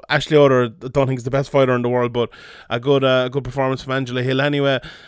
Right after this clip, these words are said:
Uh, Charles, Charles Jourdain got a beautiful um, f-, Showtime Hammer Fist K O win over Marcelo Rojo, uh, win, uh,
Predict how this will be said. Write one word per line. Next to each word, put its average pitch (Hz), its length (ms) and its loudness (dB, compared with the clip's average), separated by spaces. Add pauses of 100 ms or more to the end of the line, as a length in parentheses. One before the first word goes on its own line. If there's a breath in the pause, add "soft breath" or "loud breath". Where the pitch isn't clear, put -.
Uh, 123 220 2
Charles, 156 580 2
Charles 156 480 0
Jourdain 147 800 -2 (300 loud breath)
got 135 220 0
a 135 120 -6
beautiful 151 720 4 (360 soft breath)
um, 123 680 0 (140)
f-, - 300 -20
Showtime 175 1000 0 (100)
Hammer 175 420 2
Fist - 500 -6 (340 soft breath)
K 170 260 2
O 156 220 6
win 151 260 2
over 139 520 2
Marcelo 143 600 2
Rojo, 139 480 2 (380 loud breath)
uh, 123 280 2
win, 135 300 0
uh, 123 320 0